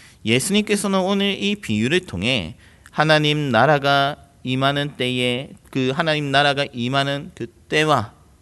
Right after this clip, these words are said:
그 과정, 그리고 그 사이에 우리가 어떤 삶을 살아야 할지에 대해 말씀해 주십니다.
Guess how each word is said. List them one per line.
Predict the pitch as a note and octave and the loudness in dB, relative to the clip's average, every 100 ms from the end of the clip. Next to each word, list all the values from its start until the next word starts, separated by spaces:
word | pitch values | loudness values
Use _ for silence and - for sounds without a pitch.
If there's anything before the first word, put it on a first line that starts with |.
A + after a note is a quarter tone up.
| _ _ _ _ _ _ - - | _ _ _ _ _ _ -20 -20
그 | - B2+ | -6 -6
과정, | - - F2+ A2 A2+ F#2 - _ _ - - _ - - | -6 -4 -4 0 0 0 -10 _ _ -20 -20 _ -20 -16
그리고 | - G3+ G3 | -2 0 2
그 | - | 0
사이에 | C3+ F#3+ F3+ D#3 B2 G3+ - - _ - | 0 2 2 2 0 -2 -8 -20 _ -8
우리가 | D3+ G3+ C#3 | -2 2 2
어떤 | C#3+ G3+ G#3+ | 2 2 2
삶을 | G3+ F#3+ F3+ F#3+ F#3+ F#3+ | 0 -2 0 -2 -2 -4
살아야 | G3+ F#3+ E3+ D#3+ D#3+ E3 - - _ | -2 0 2 2 2 -4 -14 -20 _
할지에 | - D#3+ D#3+ - A#2+ | -2 -2 -2 -2 -2
대해 | A2+ F#2 A2 A#2+ A3 - - - | 0 -2 0 0 -2 -8 -20 -10
말씀해 | F2+ G2 - A2+ A2 A2 D3+ | -2 -2 -4 -4 0 0 -2
주십니다. | - B2+ D3 A2 D#2 D2+ | -4 -4 -2 -4 -4 -8